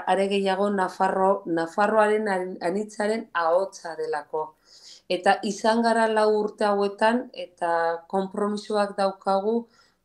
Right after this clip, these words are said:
ba, jarraitzeko izaten hurrengo lau urtetan, eta konpromisoa daukagu baita ere jarraitzeko, eh, sakontzen eta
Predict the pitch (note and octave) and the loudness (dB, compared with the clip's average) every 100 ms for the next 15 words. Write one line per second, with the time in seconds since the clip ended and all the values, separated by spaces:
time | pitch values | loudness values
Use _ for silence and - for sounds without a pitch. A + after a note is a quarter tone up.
0 | F3+ E3+ E3 - G3 G3 G#3 - A3+ A3+ | -8 -4 -4 -2 0 2 0 -2 -4 -2
1 | G#3+ - G#3 G3+ G3 F3+ G3+ G3+ F#3+ F#3+ | -4 -2 -4 -2 -2 -2 -2 0 0 2
2 | G3+ G3 G3 G#3 G3+ A3+ B3+ - - - | 2 2 -2 -6 -2 0 0 -6 -18 -16
3 | - G#3 G#3 G#3 - A3+ A3 A#3 A#3+ A#3+ | -6 0 2 0 0 0 0 0 0 0
4 | B3 A#3 A3+ A3 A3+ A3 A#3 G#3 G3+ G#3+ | 2 2 2 0 0 0 0 0 -2 -2
5 | G#3 G#3+ A#3 A#3 - - G3 G3 G3+ G#3 | -2 0 -2 -4 -14 -8 0 2 2 0
6 | A3+ - A#3 A#3+ A#3+ - _ _ F#3 F3+ | -4 0 4 4 2 -12 _ _ 2 6
7 | F3 F3 E3+ - - - G#3 G3+ B3+ C#4 | 6 6 4 -2 -14 -2 0 4 4 4
8 | C#4 C#4+ C#4+ C#4+ C#4 G3+ F3 F#3 | 0 0 2 0 -2 -6 -4 0